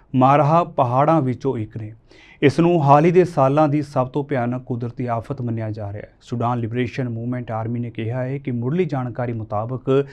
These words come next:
ਤਾਰਾਸੀਨ ਪਿੰਡ ਦੇ ਵਿੱਚ ਰਹਿਣ ਵਾਲੇ ਤਕਰੀਬਨ ਸਾਰੇ ਲੋਕਾਂ ਦੀ ਮੌਤ ਹੋ ਚੁੱਕੀ ਹੈ। ਸਿਰਫ ਇੱਕ ਵਿਅਕਤੀ ਬਚਿਆ ਹੈ।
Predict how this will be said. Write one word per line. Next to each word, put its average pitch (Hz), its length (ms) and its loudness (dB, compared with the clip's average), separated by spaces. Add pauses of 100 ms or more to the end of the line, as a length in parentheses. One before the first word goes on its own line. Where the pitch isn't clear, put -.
(320)
ਤਾਰਾਸੀਨ 151 600 6
ਪਿੰਡ 139 200 0
ਦੇ 143 120 0
ਵਿੱਚ 135 240 -4
ਰਹਿਣ 120 380 -2
ਵਾਲੇ 123 200 -4
ਤਕਰੀਬਨ 123 500 -6
ਸਾਰੇ 131 580 -4
ਲੋਕਾਂ 120 580 -4
ਦੀ 120 260 -8
ਮੌਤ 117 480 -2
ਹੋ 139 100 -2
ਚੁੱਕੀ - 300 -14
ਹੈ। - 60 -20 (600)
ਸਿਰਫ 170 200 8
ਇੱਕ 202 200 6
ਵਿਅਕਤੀ 170 320 4
ਬਚਿਆ 120 320 -2
ਹੈ। 98 200 -12